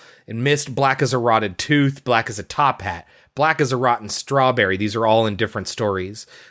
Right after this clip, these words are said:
Black as a rain cloud, black as a night in hell, black as a mine shaft in Christine, black as a decayed pumpkin, black as a crow's wing is in three different stories, Gerald's Game,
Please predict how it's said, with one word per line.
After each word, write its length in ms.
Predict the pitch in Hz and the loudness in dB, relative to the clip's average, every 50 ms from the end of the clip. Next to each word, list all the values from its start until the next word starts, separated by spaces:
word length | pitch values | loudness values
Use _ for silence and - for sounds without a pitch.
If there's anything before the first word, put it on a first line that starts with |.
| _ - | _ -4
Black 260 | - 120 117 117 - | -2 0 0 0 0
as 80 | 123 104 | -4 -4
a 60 | 113 | -4
rain 280 | 101 117 143 156 170 151 | -2 0 0 0 0 -2
cloud, 400 | - - 151 143 139 139 131 113 | -2 0 0 2 2 0 0 0
black 280 | 120 123 117 113 - | 0 0 0 0 0
as 100 | 127 101 | -4 -6
a 60 | 113 110 | -4 -2
night 220 | 117 110 113 110 | 0 0 0 0
in 60 | 113 131 | -2 -6
hell, 440 | 135 - 151 151 147 147 143 143 | -4 -2 0 2 2 2 2 2
black 340 | 143 131 131 131 123 120 - | 0 0 0 2 2 2 0
as 120 | 123 107 107 | -2 -6 -6
a 40 | |
mine 380 | 101 107 113 123 131 143 147 143 | -4 0 2 2 2 2 0 -2
shaft 420 | 139 - 160 147 135 135 135 - | -2 -2 0 2 2 0 0 -2
in 140 | 123 113 107 | -6 -8 -6
Christine, 840 | - - 110 101 - - - 143 143 135 110 98 95 98 113 135 139 - - - - - - - - - | -4 -4 -4 -4 -4 -6 -4 -2 -2 0 0 -2 -2 -4 -6 -6 -8 -12 -20 -20 -20 -20 -20 -20 -20 -10
black 320 | - 135 143 147 175 - 185 | -2 0 2 2 2 2 0
as 120 | 170 143 | 0 0
a 60 | 156 | -2
decayed 680 | 139 135 131 - - - 147 165 190 208 180 147 135 - | -2 -4 -4 -2 0 0 2 2 2 0 -2 -6 -8 -6
pumpkin, 760 | - - 175 180 - - - 107 95 85 87 110 131 143 139 - _ - - - - _ _ - | 0 0 0 0 0 -4 -2 -2 -2 -2 -4 -6 -8 -8 -10 -14 _ -20 -20 -20 -20 _ _ -2
black 240 | - 143 151 151 - | 0 2 2 4 2
as 80 | 165 139 | 2 2
a 40 | 147 | 0
crow's 600 | - - - - 156 156 165 175 175 170 151 117 117 | -4 -4 -4 0 2 2 4 4 4 2 0 -2 -6
wing 540 | 110 113 127 170 208 180 123 107 107 113 | -4 -2 2 2 2 2 2 0 -2 -4
is 280 | 131 151 - 131 117 113 | -4 -4 -2 -2 -2 -2
in 140 | 123 113 104 | -2 -4 -6
three 500 | - - - 120 107 113 139 165 185 185 | -8 -6 -6 -4 0 2 2 2 2 2
different 400 | 165 165 170 165 - 160 143 135 | 2 2 2 2 2 -2 -4 -4
stories, 460 | - - 143 143 143 127 113 101 87 | -4 -2 0 2 2 2 2 0 -2
Gerald's 460 | 87 117 113 120 131 131 123 113 - | -2 0 2 2 2 2 0 -4 -6
Game, 420 | - - 123 120 117 117 117 117 | -2 2 2 2 2 0 -4 -6